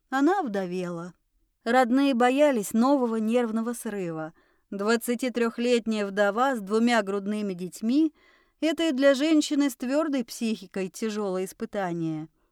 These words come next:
Однако Вера пережила вдовство внешне спокойно. Вот только замуж больше не выходила и избегала светских развлечений,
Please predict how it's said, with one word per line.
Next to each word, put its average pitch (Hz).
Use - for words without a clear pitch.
Однако 202
Вера 233
пережила 247
вдовство 202
внешне 277
спокойно. 175
Вот 285
только 320
замуж 202
больше 190
не 190
выходила 226
и 339
избегала 277
светских 233
развлечений, 254